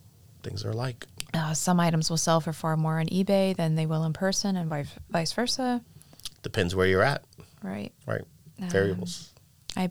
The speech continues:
Speaker 2: price my stuff based on my selling capability.
Speaker 1: Excellent.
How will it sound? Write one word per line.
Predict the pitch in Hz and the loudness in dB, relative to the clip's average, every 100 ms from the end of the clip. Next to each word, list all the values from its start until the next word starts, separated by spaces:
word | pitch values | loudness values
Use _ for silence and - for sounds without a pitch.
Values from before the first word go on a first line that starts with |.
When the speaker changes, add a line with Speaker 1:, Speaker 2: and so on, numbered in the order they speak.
| - | -6
Speaker 2:
price | - 170 170 | -2 0 2
my | 165 | 0
stuff | 165 - 160 - | 0 0 0 0
based | 160 156 165 | -2 -2 -2
on | 156 | -2
my | 156 | -2
selling | - 160 156 | -2 -2 -2
capability. | 160 175 170 175 170 175 190 214 - _ _ _ _ _ - - - - - - | -4 -6 -6 -4 -2 -2 -4 -6 -8 _ _ _ _ _ -20 -20 -20 -20 -10 -4
Speaker 1:
Excellent. | 101 - 95 92 | -2 -2 -4 -4